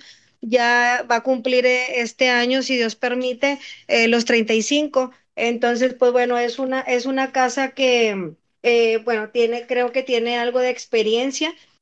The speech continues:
eh, porque como bien sabemos, pues cada migración es diferente, aunque, eh, tratando de, de migración, el tema es gente que quiere ir a Estados Unidos, pero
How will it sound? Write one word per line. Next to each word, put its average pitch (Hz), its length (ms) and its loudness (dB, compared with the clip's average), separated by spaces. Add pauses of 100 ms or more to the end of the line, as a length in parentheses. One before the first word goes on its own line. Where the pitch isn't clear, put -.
(160)
eh, 226 280 0
porque 226 580 0
como 220 240 0
bien 214 220 0
sabemos, 247 480 0
pues 226 340 -2
cada 226 300 -2
migración 233 520 -4
es 214 80 -2
diferente, 233 680 -2
aunque, 214 800 -2
eh, 220 40 -8
tratando 214 540 0
de, 226 420 2
de 220 140 0
migración, 208 680 -2
el 233 200 -2
tema 226 480 0 (340)
es 214 300 2
gente 240 420 -2
que 233 160 -2
quiere 220 680 2
ir 220 200 0
a 233 40 2
Estados 226 340 0
Unidos, 285 420 -2
pero 254 320 0